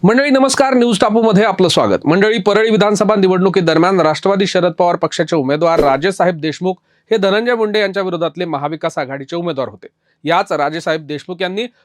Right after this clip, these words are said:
परळी विधानसभा निवडणुकीदरम्यान मतदानाच्या दिवशी अनेक ठिकाणी बूथ कॅप्चरिंग झाल्याचे आरोपही केले होते. तसंच बीडमध्ये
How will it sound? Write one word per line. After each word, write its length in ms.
परळी 260
विधानसभा 440
निवडणुकीदरम्यान 800
मतदानाच्या 580
दिवशी 280
अनेक 320
ठिकाणी 340
बूथ 200
कॅप्चरिंग 360
झाल्याचे 360
आरोपही 380
केले 160
होते. 180
तसंच 280
बीडमध्ये 440